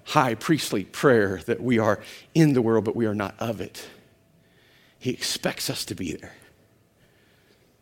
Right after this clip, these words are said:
Christians are sent in the same way Jesus it was sent. Christians are sent for the same purpose as Jesus. This passage tells us that he's not giving us a new message and a new mission.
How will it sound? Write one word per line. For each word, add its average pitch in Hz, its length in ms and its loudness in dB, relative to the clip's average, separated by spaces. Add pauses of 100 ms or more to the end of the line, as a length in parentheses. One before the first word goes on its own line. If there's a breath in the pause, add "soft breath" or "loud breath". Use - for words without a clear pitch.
(160)
Christians - 420 8
are 185 60 8
sent 226 200 8
in 208 60 4
the 185 80 6
same 220 260 10
way 208 140 12
Jesus 185 400 4 (220)
it 180 200 8
was 185 220 10
sent. 226 300 6 (240 loud breath)
Christians 226 420 6
are 202 160 10
sent - 380 8
for 190 80 -4
the - 80 2
same 190 320 8 (240 loud breath)
purpose 233 480 12
as 185 360 10 (220 loud breath)
Jesus. 202 420 12
This 269 160 8
passage 247 540 8
tells 262 400 10
us 170 180 8 (220 loud breath)
that 254 100 12
he's 247 220 12
not 226 240 10
giving 294 260 12
us 202 120 8
a 220 100 8
new 214 180 10
message 208 460 10
and 214 100 10
a 196 80 12
new 190 160 8
mission. 208 420 8